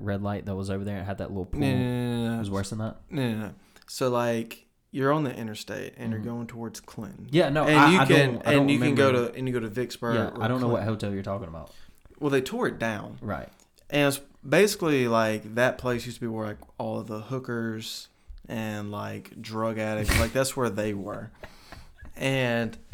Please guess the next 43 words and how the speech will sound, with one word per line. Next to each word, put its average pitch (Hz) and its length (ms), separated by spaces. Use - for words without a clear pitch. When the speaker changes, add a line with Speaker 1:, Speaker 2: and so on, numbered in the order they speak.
Speaker 2:
so - 220
we 254 160
pull 220 300
up 214 120
to 156 60
this 131 160
place, 120 360
and 143 80
I'm 240 140
just - 140
like, 113 380
"Bruce, 147 400
why - 240
are 208 80
we 330 160
here?" 123 420
He 151 80
was 143 120
like, 123 240
"This 156 240
is 262 200
where 131 200
we're 120 140
staying 160 440
tonight, 107 300
Josh." 147 460
I - 300
was - 80
like, 123 260
"Oh, 151 200
is 135 200
tomorrow 127 380
night 170 240
the 170 60
night 170 160
we're 170 140
at 165 140
the, 160 180
the 147 120
nice 180 300
one?" 180 140
He's 147 220
like, 139 220